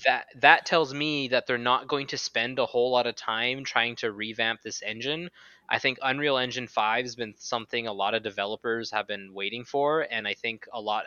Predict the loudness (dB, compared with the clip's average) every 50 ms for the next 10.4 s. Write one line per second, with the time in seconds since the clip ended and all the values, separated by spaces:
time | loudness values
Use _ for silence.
0 | -4 -6 -6 -6 -8 -14 -14 -16 -18 -10 -6 -4 -4 -4 -6 -8 -12 -12 -12 -12
1 | -12 -10 -8 -8 -8 -8 -8 -10 -12 -10 -8 -6 -6 -6 -8 -10 -8 -6 -4 -4
2 | -4 -4 -6 -8 -10 -4 0 2 2 2 0 -2 -10 -12 -8 -8 -6 -6 -6 -4
3 | 0 2 4 4 4 2 0 -4 -4 -4 -6 -8 -10 -10 _ _ _ _ _ _
4 | _ _ _ _ _ -4 2 6 6 8 8 6 6 4 4 2 0 -4 _ _
5 | 4 4 4 6 4 2 2 4 4 4 4 4 4 4 4 4 0 -4 -8 -8
6 | -8 -8 -8 -8 -4 -2 -2 -2 0 -2 -2 -2 -2 -2 -4 -6 -6 -4 -6 -6
7 | -6 -8 -10 -10 -8 -8 -6 -6 -8 -8 -4 0 2 2 2 0 -2 -4 -4 -2
8 | 0 0 0 0 0 -4 -6 -6 -8 -8 -6 -6 -4 -2 -2 -2 -2 -4 -6 -6
9 | -8 -8 -8 -8 -8 -6 -6 -6 -8 -10 -10 -10 -8 -6 -6 -6 -6 -6 -8 -10
10 | -10 -8 -8 -6 -6 -6 -8 -8